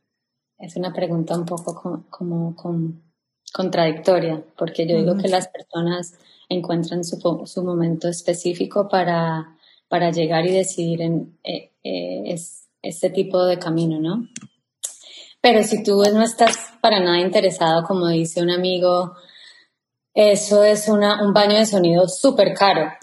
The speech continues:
Speaker 1: Y yo para irme a hacer una, una, un nap, ¿cómo se dice? Una siesta,
Speaker 2: Sí.
Speaker 1: pues de eso me voy a mi cama. Yo no,
Speaker 2: <laughs>
Speaker 1: eh, que no, yo para qué voy a tener que pagar para que me hagan un, yo me pongo los audífonos y ya.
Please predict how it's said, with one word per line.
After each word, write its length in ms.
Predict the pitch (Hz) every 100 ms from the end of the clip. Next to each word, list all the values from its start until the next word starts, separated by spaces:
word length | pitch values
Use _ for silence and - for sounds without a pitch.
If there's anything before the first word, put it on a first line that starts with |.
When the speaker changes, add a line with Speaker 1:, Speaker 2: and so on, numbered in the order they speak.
| _ -
Speaker 1:
Y 180 | 196
yo 140 | 175 180
para 220 | 196 202
irme 220 | 190 190
a 440 | 196 196 196 202 208
hacer 260 | 202 196 180
una, 540 | 185 190 190 190 -
una, 420 | 196 185 185 190 202
un 140 | 196
nap, 240 | 208 277 - - _
¿cómo 200 | 196 202
se 120 | 208
dice? 160 | 196 196
Una 180 | 185 190
siesta, 680 | - 240 233 - 254 302 -
Speaker 2:
Sí. 200 | 254 226
Speaker 1:
pues 140 | 214 185
de 80 | 175
eso 100 | 170
me 120 | -
voy 100 | 190 190
a 60 |
mi 120 | 214 214
cama. 500 | 214 240 156 - - _ -
Yo 80 | 185
no, 220 | 214 214
Speaker 2:
<laughs> 1300 | 285 - - 302 269 - 349 - 208 175 214 202 208
Speaker 1:
eh, 200 | 185 - - - _ _ _
que 120 | 226
no, 260 | 214 285 262
yo 100 | 233
para 220 | 233 262
qué 100 | -
voy 120 | 190 196
a 80 |
tener 280 | 202 214 175
que 80 | 190
pagar 360 | 214 202 214 208
para 180 | 226 226
que 100 | 208
me 120 | 175
hagan 200 | 170 190
un, 380 | 202 196 175 -
yo 220 | 196 185
me 120 | 175
pongo 240 | 175 208 214
los 120 | 226
audífonos 520 | 208 170 170 190 208
y 80 | 190
ya. 200 | 175 190